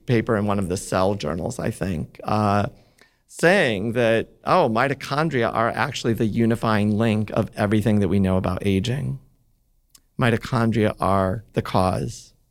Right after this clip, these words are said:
or defective mitochondria, or defective mitochondrial function, mitochondrial dysfunction, is possibly the unifying cause of aging and all of the aging-related disorders.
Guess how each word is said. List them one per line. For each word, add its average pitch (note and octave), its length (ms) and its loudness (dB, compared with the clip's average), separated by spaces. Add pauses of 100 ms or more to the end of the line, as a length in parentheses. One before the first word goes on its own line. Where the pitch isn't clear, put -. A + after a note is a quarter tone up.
(200)
or G#2 100 4
defective A2+ 540 0
mitochondria, A2 800 2
or G#2 140 2
defective G#2 520 -4
mitochondrial G2 680 0
function, - 720 0 (420)
mitochondrial F#2+ 540 2
dysfunction, - 840 0 (480)
is C3 320 2 (260)
possibly - 880 -2 (140)
the A2+ 100 2
unifying A2 680 4
cause G#2+ 680 -2 (580)
of C#3 240 0
aging A#2+ 580 2
and G2+ 180 2 (100)
all G#2+ 300 2
of G#2+ 100 -4
the - 180 -4
aging-related G#2 880 -2
disorders. - 840 -6